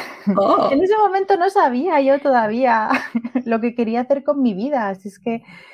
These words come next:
Speaker 2: salí de allí intentando también, con los primeros trabajos que tuve, fui tocando varias patas del desarrollo. Primero empecé con la parte más pura de desarrollo, eh,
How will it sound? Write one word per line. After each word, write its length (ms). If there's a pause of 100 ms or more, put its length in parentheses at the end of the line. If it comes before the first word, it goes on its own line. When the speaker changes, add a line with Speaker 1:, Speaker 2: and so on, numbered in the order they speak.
(260)
Speaker 2:
salí 300
de 80
allí 220
intentando 680
también, 380
con 140
los 120
primeros 320
trabajos 420
que 140
tuve, 500
fui 380
tocando 480
varias 360
patas 420
del 380
desarrollo. 800
Primero 300
empecé 380
con 440
la 80
parte 300
más 160
pura 220
de 80
desarrollo, 1000
eh, 400